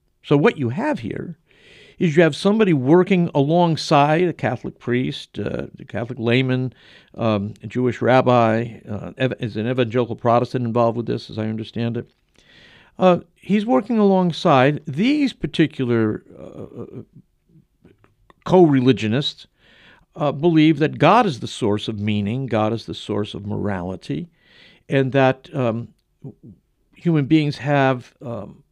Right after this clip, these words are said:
a duty to seek God, and that in seeking God, they will find their ultimate fulfillment. The atheist, no matter how nice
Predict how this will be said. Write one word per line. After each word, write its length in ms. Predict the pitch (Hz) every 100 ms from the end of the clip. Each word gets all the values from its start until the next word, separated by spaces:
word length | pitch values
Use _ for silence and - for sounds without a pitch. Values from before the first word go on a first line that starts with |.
| _ _ _ _
a 80 | 110
duty 680 | 101 123 123 117 160 175 _ _ _ _ _
to 100 | 104
seek 420 | - - 139 -
God, 480 | 123 104 110 151 151 _ _ -
and 160 | 131
that 240 | 135 135 -
in 160 | 151 131
seeking 480 | - 180 180 175
God, 260 | 139 127 143
they 100 | 135
will 140 | 143
find 360 | - - 117 135
their 180 | 135 127
ultimate 480 | 127 120 127 127 - _ _
fulfillment. 800 | - 175 - 269 233 107 - _ _ _ _ _ _ _ _ _ _ _ _ _ _ _ _ _ _ _ _
The 160 | 175 180
atheist, 600 | 269 285 139 120 - -
no 100 | 196
matter 260 | 208 220 220
how 160 | 226
nice 680 | 240 175 233 190 - - -